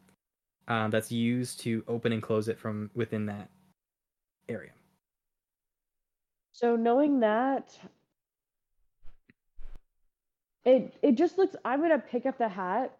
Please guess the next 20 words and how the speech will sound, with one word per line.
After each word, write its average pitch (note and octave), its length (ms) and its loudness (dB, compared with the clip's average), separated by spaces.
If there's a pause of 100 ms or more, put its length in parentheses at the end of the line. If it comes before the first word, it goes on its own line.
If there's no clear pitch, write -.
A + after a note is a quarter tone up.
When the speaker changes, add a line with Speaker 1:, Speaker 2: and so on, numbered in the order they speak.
(480)
Speaker 2:
and A3 80 2
I'm A#3+ 80 4
gonna A#3+ 200 4
hold G3 360 2
it. D4 380 2 (500)
Oh, D#4 100 6
I E4 100 8
wanted E4+ 320 4
to E4 100 0
investigate C#4+ 480 0
the G#3+ 80 -10
hat. G#3 340 -6
That's - 140 -10
what G#3+ 80 -4
I F#3 80 -4
wanted E3+ 220 -8
to E3 60 -10
originally E3+ 300 -6
do, D#3 280 -12
but - 260 -4